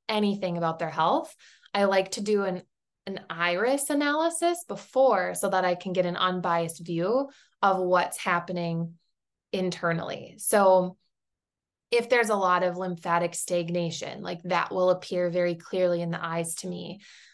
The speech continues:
Um, or if there's a lot of yellow in the eyes, it's indicating s-, kidney stagnation. Um, you know, the darker parts of, uh, I mean, 'cause it gets really intricate, um, 'cause I, like, take really close photos of the eyes,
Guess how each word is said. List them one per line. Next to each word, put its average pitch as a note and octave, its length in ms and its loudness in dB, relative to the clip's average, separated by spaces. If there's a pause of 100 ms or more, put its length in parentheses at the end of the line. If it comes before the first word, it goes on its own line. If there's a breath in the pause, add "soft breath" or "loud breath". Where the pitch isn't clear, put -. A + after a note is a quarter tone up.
(180 soft breath)
Um, F3+ 440 2
or F#3 80 -6
if E3+ 80 -8
there's F3+ 220 2
a F#3+ 60 2
lot F3+ 240 4
of F#3 100 0
yellow F#3+ 520 2
in E3+ 100 -4
the E3+ 120 -4
eyes, E3+ 480 -2
it's - 200 -8
indicating F3 560 -4
s-, E3 240 -4 (160)
kidney G#3 420 0
stagnation. E3+ 1000 -4 (500 soft breath)
Um, E3+ 680 0 (340)
you F#3+ 100 -2
know, F3 260 0
the F3+ 100 -4
darker A3 460 2
parts G3 380 -4
of, E3+ 200 -6 (360)
uh, - 80 -6 (400)
I G#3 40 0
mean, G3 200 4
'cause F#3 420 -4
it - 400 0
gets A#3+ 220 4
really F3+ 340 4
intricate, F#3+ 680 0 (100)
um, F3 500 0
'cause F#3 160 -6
I, F3 180 4
like, E3+ 300 0
take F3+ 300 -6
really F3 240 4
close E3+ 320 -4
photos F3+ 340 0
of G#3+ 80 0
the A#3 80 0
eyes, C4+ 380 2